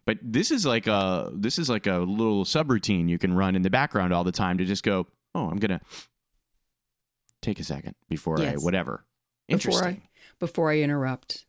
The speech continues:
Speaker 2: before I do whatever it is that I'm gonna do.
Speaker 1: Okay. We'll see if I get better at this on, with the podcast. Our listeners will be able to tell. <laughs>
Speaker 2: You think? Well, and that's an,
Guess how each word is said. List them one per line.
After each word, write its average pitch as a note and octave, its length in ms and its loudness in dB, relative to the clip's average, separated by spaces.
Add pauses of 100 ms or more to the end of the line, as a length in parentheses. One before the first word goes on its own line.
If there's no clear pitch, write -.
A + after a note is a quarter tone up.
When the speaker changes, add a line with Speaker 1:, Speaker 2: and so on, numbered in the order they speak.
Speaker 2:
before C#3+ 380 -4
I C#3 340 -2
do C3+ 160 0
whatever C3+ 360 0
it B2 80 -2
is B2+ 200 -4
that - 80 -10
I'm C3 100 -6
gonna B2+ 180 -10
do. - 260 -12 (840)
Speaker 1:
Okay. D#2 320 -6 (180)
We'll G#2 100 2
see B2+ 160 0
if A2 100 -2
I G2+ 60 0
get F#2 160 -2
better F2+ 240 0
at E2 120 -4
this D#2 180 -4
on, - 100 -8 (120)
with F2 100 -4
the - 80 -8
podcast. - 580 -8
Our F#2+ 80 0
listeners A2 360 -2
will F#2+ 80 0
be F#2 140 0
able F2 120 -2
to F2 80 -2
tell. G2 320 -2
<laughs> - 60 -12 (440)
Speaker 2:
You G3 140 4
think? D4+ 240 2 (1040)
Well, D4 180 4
and C#4+ 180 6
that's E4 340 2
an, B3 460 4